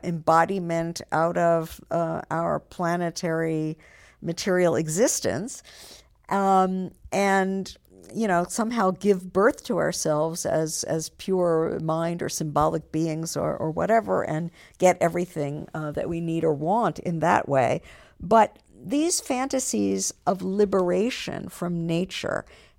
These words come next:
and from labor have always meant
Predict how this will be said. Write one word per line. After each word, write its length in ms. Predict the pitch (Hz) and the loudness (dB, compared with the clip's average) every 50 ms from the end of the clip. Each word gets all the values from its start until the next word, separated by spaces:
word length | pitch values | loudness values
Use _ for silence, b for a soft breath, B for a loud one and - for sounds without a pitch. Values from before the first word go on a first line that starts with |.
| b b - | b b -4
and 480 | - 185 180 175 175 175 170 175 175 - - | -2 0 2 2 2 2 0 -2 -4 -8 -10
from 300 | - - 196 165 165 160 | -6 -2 -2 0 0 0
labor 720 | 156 160 170 180 185 202 208 196 - - - 78 82 - b b b b b b b b b - | 2 4 6 6 8 6 6 4 4 2 2 2 0 -2 b b b b b b b b b -4
have 280 | - 226 226 190 180 - - | 0 0 0 0 -2 -8 -6
always 800 | - - 208 220 247 254 269 277 262 262 254 254 240 240 226 - - | 0 4 6 8 10 10 10 10 8 6 6 4 4 2 0 -2 -4
meant 460 | 175 180 185 180 180 190 202 196 | -2 0 0 2 2 0 0 -4